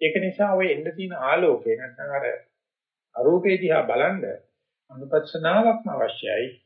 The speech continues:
බුදු බණක්ම අවශ්‍යයි. ඒ කෙනාටම එතෙන්දිම උණු උණු වේග තේරෙනවා. එතකොට මේ ඇත්ත එක්ක රණ්ඩුවක් කරන්න වෙනවා. විඥානය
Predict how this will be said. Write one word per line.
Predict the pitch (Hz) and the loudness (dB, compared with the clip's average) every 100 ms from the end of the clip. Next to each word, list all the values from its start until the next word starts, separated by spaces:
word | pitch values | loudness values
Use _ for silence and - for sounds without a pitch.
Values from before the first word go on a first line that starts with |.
| _ _ _ _ _ _ _ _ _ _ _ _ _ | _ _ _ _ _ _ _ _ _ _ _ _ _
බුදු | 139 151 | -4 0
බණක්ම | 143 160 185 - | 2 2 -2 0
අවශ්‍යයි. | 247 143 120 - - 107 117 120 - _ _ _ _ _ _ _ _ _ _ _ 160 | 0 2 0 -4 -4 -2 -2 -6 -16 _ _ _ _ _ _ _ _ _ _ _ -6
ඒ | 139 | 0
කෙනාටම | 151 156 170 196 208 233 | 2 2 2 2 2 0
එතෙන්දිම | 202 - 208 208 214 240 | -2 0 2 2 -2 2
උණු | 214 180 202 | 2 2 0
උණු | 208 | 2
වේග | 214 196 196 | 4 4 2
තේරෙනවා. | - 113 - - _ _ _ _ _ _ _ _ _ _ _ _ _ _ _ _ _ _ _ _ _ - | -2 -4 -6 -14 _ _ _ _ _ _ _ _ _ _ _ _ _ _ _ _ _ _ _ _ _ -14
එතකොට | 135 175 214 | 0 2 4
මේ | 262 240 | 2 -2
ඇත්ත | 202 - | -4 -6
එක්ක | 196 | -10
රණ්ඩුවක් | 123 131 151 202 247 - | -6 -4 -2 0 0 0
කරන්න | 127 107 | -4 -6
වෙනවා. | 104 104 160 185 | -10 -16 -14 -14
විඥානය | 151 131 127 135 165 | -16 -14 -4 -4 -2